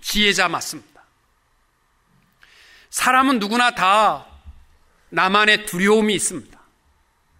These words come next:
직장 생활을 하는 사람들은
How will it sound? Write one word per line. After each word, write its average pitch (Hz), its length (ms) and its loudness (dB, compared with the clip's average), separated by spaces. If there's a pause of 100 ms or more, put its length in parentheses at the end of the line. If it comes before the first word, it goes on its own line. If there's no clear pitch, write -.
(440)
직장 233 420 0
생활을 226 420 0
하는 220 220 -2
사람들은 196 640 -2